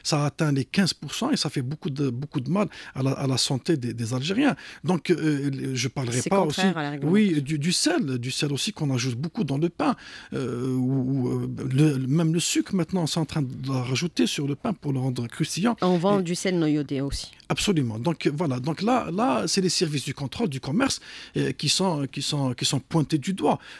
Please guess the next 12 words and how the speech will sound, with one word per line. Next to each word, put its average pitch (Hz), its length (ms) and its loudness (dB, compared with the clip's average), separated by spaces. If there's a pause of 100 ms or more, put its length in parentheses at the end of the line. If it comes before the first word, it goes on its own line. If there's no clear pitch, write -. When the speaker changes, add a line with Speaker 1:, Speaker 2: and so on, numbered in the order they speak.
Speaker 1:
Donc, 139 280 -2
euh, 131 600 0
nous 131 180 2
avons 135 260 0
actuellement 151 560 0 (200)
cinquante-huit 170 720 2 (200)
directions 151 560 0
de 135 100 -2
commerce 147 380 0
dans 127 100 -2
cinquante-huit 143 500 -2
wilayas 123 460 0